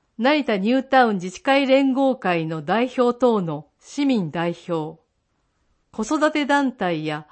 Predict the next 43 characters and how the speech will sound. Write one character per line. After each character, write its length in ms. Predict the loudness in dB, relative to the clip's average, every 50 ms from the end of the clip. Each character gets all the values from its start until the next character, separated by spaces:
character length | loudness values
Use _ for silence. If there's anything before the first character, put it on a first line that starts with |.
| _ _ -10
子 120 | -8 -6
育 260 | -4 -2 -2 -2 -2
て 140 | -2 -2 -2
世 180 | -2 -2 0 2
代 240 | 2 2 2 2 -2
の 100 | -4 -4
代 200 | -4 -2 -2 -4
表 300 | -4 -4 -4 -2 -2 -4
者、 280 | -6 -8 -10 -12 -12 -14 _ _ _ _ _ _ _ _ _ _ _ _ _ _ _ _ _ _
フ 120 | _ -2 -2
ァ 60 | -2
シ 180 | 0 0 0 0
リ 120 | 0 0
テ 120 | 0 0
ィ 120 | 0 0 2
マ 120 | 2 2
ネ 160 | 2 2 0
ジ 120 | 0 0 0
メ 140 | 0 0 -2
ン 60 | -4
ト、 360 | -6 -6 -6 -6 -6 -8 _ _ _ _ _ _ _ _ _ -14
中 460 | -8 -4 -2 0 0 0 -2 -4 -6 -2
六 520 | 0 0 0 0 -2 -4 -4 -4 -6 -10 _ _ _ _ _
や 320 | -4 -2 -2 -2 -2 -4 _ _ _ -20 -20 _ _ _
社 220 | _ -8 -6 -6 -2
会 300 | 0 2 2 2 0 0
教 240 | 0 0 2 2 2
育 220 | 0 -2 -2 -2
に 140 | -2 -2 -2
関 240 | -2 -2 -2 -2 -2
す 160 | -4 -6 -6
る 240 | -4 -4 -6 -8 _ _ _ _
学 220 | -4 -4 -4 -4 -6
識 280 | -12 -6 -4 -4 -2
経 240 | 0 0 0 0 0
験 280 | 0 -2 0 0 0 -2
者、 320 | -4 -8 -10 -10 -12 -14 _ _ _ _ _ _ _ _ _ _ _ _ _ _ _
近 300 | -2 0 2 2 2 2
隣 300 | 2 2 2 2 0 0
事 140 | -2 -2 0
業 240 | 2 4 4 4 4
所 200 | 2 2 2 2
の 260 | 2 2 0 -2 -6